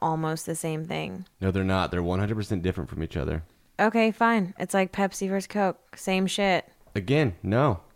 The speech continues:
Speaker 2: You're wrong.
Speaker 1: You're wrong.
Speaker 2: You're retarded.
Speaker 1: You can't say that.
Speaker 2: I've never said retarded in front of a retarded person, Margaret.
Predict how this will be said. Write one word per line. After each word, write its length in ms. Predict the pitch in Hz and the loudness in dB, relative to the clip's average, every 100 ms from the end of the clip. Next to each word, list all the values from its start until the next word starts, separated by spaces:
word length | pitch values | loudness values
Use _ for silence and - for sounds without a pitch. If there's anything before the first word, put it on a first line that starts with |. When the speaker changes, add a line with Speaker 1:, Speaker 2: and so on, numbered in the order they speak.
| _ _ | _ _
Speaker 2:
You're 160 | - 107 | 0 2
wrong. 340 | 107 135 104 - - - | 4 4 0 -4 -20 -12
Speaker 1:
You're 140 | 180 240 | -4 0
wrong. 420 | 285 151 139 180 - _ - | 2 0 0 -8 -18 _ -4
Speaker 2:
You're 160 | 107 | 2
retarded. 520 | 127 113 117 135 90 73 - _ | 2 2 4 4 4 -2 -12 _
Speaker 1:
You 80 | 320 | -6
can't 300 | - 453 440 | 2 4 4
say 320 | - - 180 | 0 0 2
that. 300 | 175 165 170 | 2 2 4
Speaker 2:
I've 120 | 123 117 | 4 4
never 200 | 131 143 | 4 4
said 160 | 147 131 | 4 2
retarded 380 | 123 120 123 | 4 4 4
in 120 | 110 101 | 2 2
front 220 | 110 101 | 2 2
of 40 | |
a 20 | 101 | 2
retarded 320 | 98 104 107 | 2 2 2
person, 300 | 101 90 90 | 0 -2 0
Margaret. 400 | 87 87 95 - | 2 4 2 -2